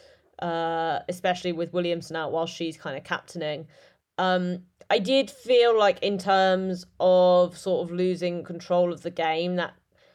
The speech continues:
that did sort of come from the combination, I think, of substitutes, from a lack of concentration, maybe as a result of not playing as many competitive fixtures. Um,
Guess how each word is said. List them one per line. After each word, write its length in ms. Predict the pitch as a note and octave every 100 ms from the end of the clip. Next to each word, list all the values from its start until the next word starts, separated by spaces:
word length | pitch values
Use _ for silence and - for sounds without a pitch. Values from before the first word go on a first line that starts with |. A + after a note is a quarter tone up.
| _
that 240 | F#3+ F#3 F#3
did 200 | F#3 F3+
sort 200 | - C#3
of 120 | -
come 280 | G3 F3+ F3+
from 760 | F3+ F3+ E3+ E3+ E3 E3 E3 - _ _ _ _ _ _ _ -
the 120 | F3+
combination, 720 | F3+ G#3 F#3+ F#3 F#3+ F#3 -
I 80 | F3+
think, 180 | F3+ E3+
of 80 | -
substitutes, 1120 | G3 F3+ - - - F#3+ F3+ F3 - - - _ _ _
from 800 | _ - F#3+ F3+ F3 E3+ E3+ - _ _ _ _ _ _ _
a 100 | F3+
lack 320 | F3+ F3+ F3+
of 80 | F#3
concentration, 720 | F3+ F#3+ F3+ - F#3 F3+ F#3
maybe 220 | F3+ F3+
as 100 | F3+
a 60 | D#3+
result 360 | F3 E3+ F3 E3
of 60 |
not 160 | F3 -
playing 260 | F#3 E3+
as 100 | E3+
many 200 | E3+ F3
competitive 600 | F3 D#3 F3+ F3+ - E3 - _
fixtures. 680 | E3 - - F3+ F3+ F3+ F3+
Um, 560 | - F3 E3+ E3 E3 E3